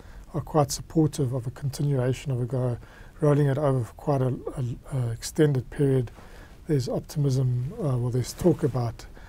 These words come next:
um, and maybe overly optimistic of a, a fifteen-year renewal, um, from twenty fifteen onwards, which,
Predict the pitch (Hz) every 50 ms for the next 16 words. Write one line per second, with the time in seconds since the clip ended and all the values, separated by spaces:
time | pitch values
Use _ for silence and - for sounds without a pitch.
0 | - - - - - - 165 135 127 123 120 123 156 147 127 127 127 131 123 143
1 | - 165 151 151 147 143 139 135 120 - - - 143 123 - - 135 127 120 120
2 | 123 120 131 - 185 135 110 - - - 151 - - - 156 139 127 127 127 127
3 | 127 127 127 120 120 123 120 123 131 131 127 123 120 - - - - - - -
4 | - - - - - - - - - 147 135 131 127 123 123 127 - - - -
5 | - 160 139 139 131 - - - 139 135 123 - 151 - - - - 139 135 139
6 | 156 147 135 135 135 127 110 - - - - - - - - 151 - - - -
7 | -